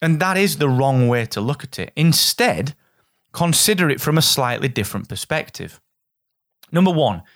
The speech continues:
you are the expert. Episode one fifty-eight, we quashed that. You are the expert. And think about the value that this company,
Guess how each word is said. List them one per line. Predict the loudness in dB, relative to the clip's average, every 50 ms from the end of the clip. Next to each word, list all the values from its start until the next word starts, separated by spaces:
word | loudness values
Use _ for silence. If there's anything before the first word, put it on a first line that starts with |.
| _ _ _ _ _
you | -2 0 2
are | 2 2 2 2
the | 0 0
expert. | -2 -2 -4 -8 -6 -4 -2 -2 -2 -4 -8 _ _ _ _ _ _ _
Episode | -6 -6 -2 0 0 0 2
one | 2 2 2 2
fifty-eight, | 0 0 -2 -2 -4 -2 -2 -2 -4
we | -4 -8
quashed | -10 -6 -2 -2 0 0 -2 -4 -6 -8
that. | -8 -8 -8 -10 -6
You | -2 0 2
are | 2 2 0 0
the | 0 0
expert. | 0 -2 -4 -8 -12 -10 -8 -8 -8 -8 -8 -12 _ _ _ _ -20 -20 -20 -20 -20 _ _ _ _
And | -2 0 0 0 -2 -8 _ _ _ _ _ _ _ _ _ -6
think | -4 -4 -2 0
about | 0 0 0 2
the | 2 0
value | 0 2 2 2 2 2 2 2 2 0 0
that | 0 -2 -2 -2 -2
this | -2 -2 0 0 0 0 0 0 -2 -6 _ _ _ _ _ _ _
company, | 0 2 2 2 2 2 0 0 0 -2